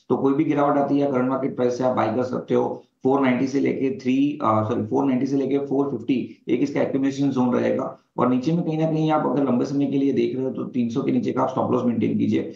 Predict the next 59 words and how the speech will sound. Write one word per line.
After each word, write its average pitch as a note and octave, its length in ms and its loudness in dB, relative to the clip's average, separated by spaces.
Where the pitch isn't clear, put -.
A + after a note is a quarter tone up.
जिस - 160 0
तरह D#3 160 2
के D#3+ 60 2
चार्ट C#3+ 320 0
पैटर्न C3 240 2
है, A2 220 0
at - 80 0
least C#3+ 160 0
आप A#2+ 200 0
ऊपर A2 280 2
में, C3 360 0
अ, A2+ 180 2
जिस B2 120 0
तरह - 140 0
के C3 80 2
चार्ट B2 280 0
है, C3 100 2
अ, - 160 -8
सात A#2 440 0
सौ D3 100 0
तक C#3+ 180 -2
के C3 80 0
टारगेट A#2 280 0
एक्सपेक्ट - 320 -2
कर A2+ 100 2
सकते A2+ 300 0
हो। C3 60 4
ये C#3 160 2
काफी B2 340 0
लंबा, B2 320 2
अ, A#2 360 0
समय A#2 240 -2
के A#2 140 0
कॉल A2 240 0
के A2+ 60 0
लिए A#2 140 0
हम, A2 240 0
अ, A2 140 0
बात G#2 260 2
कर G#2 80 0
रहे - 120 0
हैं। - 160 -6
तो B2+ 80 2
तीन C#3 200 2
सौ E3 100 0
के F3 80 2
स्टॉप D3 240 0
लॉस D3 120 -2
से E3 60 2
सात - 220 0
सौ C#3 100 -2
के C#3+ 80 0
टारगेट C#3+ 320 -2
के - 80 -2
लिए - 100 -2
definitely B2+ 340 -2
जय A#2+ 120 0
कुमार A#2+ 240 0
इंफ्रा, A#2 260 0